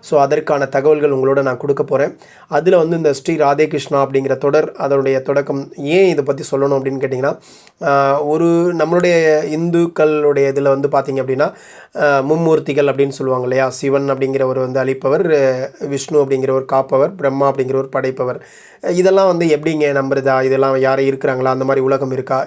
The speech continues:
இந்த மாதிரியான சர்ச்சைக்குள்ளெல்லாம் நம்ம போக வேண்டியதில்லை. ஏன் அப்படின்னா, நம்ம ஒரு ஆன்மீக ரீதியா வளர்றோம், கண்டிப்பா நம்மள மீறின ஒரு இறை சக்தி இருக்குதுங்க.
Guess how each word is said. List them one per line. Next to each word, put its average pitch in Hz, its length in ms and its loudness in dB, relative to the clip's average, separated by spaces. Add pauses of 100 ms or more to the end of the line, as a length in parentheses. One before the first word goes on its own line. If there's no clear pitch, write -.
இந்த 160 240 -2
மாதிரியான 147 380 0
சர்ச்சைக்குள்ளெல்லாம் 139 600 -4
நம்ம 139 180 -2
போக 135 220 0
வேண்டியதில்லை. 123 420 -6 (420)
ஏன் 160 260 0
அப்படின்னா, 139 360 -2
நம்ம 139 240 -2
ஒரு 170 160 2
ஆன்மீக 147 360 0
ரீதியா 143 260 2
வளர்றோம், 131 320 0
கண்டிப்பா 165 560 -2
நம்மள 139 220 -2
மீறின 147 280 0
ஒரு 131 180 -2
இறை 131 180 0
சக்தி 135 440 -8
இருக்குதுங்க. 139 480 -6